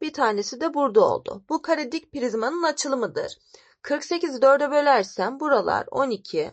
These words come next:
on iki, on iki bu şekilde ilerledi. Ve kapatıldığında dört tane buradan, çünkü buralar çakışıyor. Çakışan yerleri şu şekilde gösterelim.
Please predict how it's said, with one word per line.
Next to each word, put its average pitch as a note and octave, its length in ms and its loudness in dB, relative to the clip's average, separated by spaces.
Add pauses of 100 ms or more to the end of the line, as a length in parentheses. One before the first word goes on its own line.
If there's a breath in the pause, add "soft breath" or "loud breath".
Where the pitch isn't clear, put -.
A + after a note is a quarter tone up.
on A#3+ 180 -2
iki, G3 420 -6
on A#3 180 -2
iki G3 220 -8
bu D4 60 -8
şekilde C4 560 0
ilerledi. G#3+ 600 2 (420 soft breath)
Ve E4 100 2
kapatıldığında B3 1080 0 (360)
dört D#4 280 4
tane F#3 440 0
buradan, C4+ 540 2 (100)
çünkü A3+ 240 -6
buralar G3 340 2
çakışıyor. A#3 760 -2 (600)
Çakışan A3 420 -2
yerleri E3+ 360 -2
şu - 60 -12
şekilde F#3+ 360 -4
gösterelim. G3+ 720 0